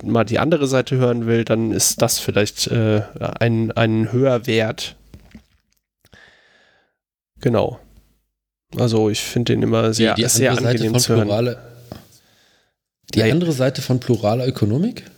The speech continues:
Speaker 1: Naja, also die, die, die, die sich, äh, die, die, die Kri-, ah, Entschuldigung, die, die plurale Ökonomik kritisch bis nicht umsetzbar halten, sondern sagen, wir kriegen das auch anders hin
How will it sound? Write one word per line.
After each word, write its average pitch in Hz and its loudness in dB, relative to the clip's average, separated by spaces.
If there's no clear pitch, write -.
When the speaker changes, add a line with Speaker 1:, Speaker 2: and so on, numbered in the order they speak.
Speaker 1:
Naja, 156 2
also 156 -4
die, 147 -2
die, 156 2
die, 151 2
die 147 4
sich, 143 -4
äh, 123 2
die, 131 -2
die, 123 0
die 117 -2
Kri-, - -2
ah, - -2
Entschuldigung, 120 0
die, 113 0
die 110 0
plurale 120 0
Ökonomik 120 -2
kritisch 147 -2
bis - 0
nicht - -2
umsetzbar 110 0
halten, 127 0
sondern 113 0
sagen, 107 0
wir 107 0
kriegen 123 -2
das 107 0
auch - -6
anders 123 2
hin 120 0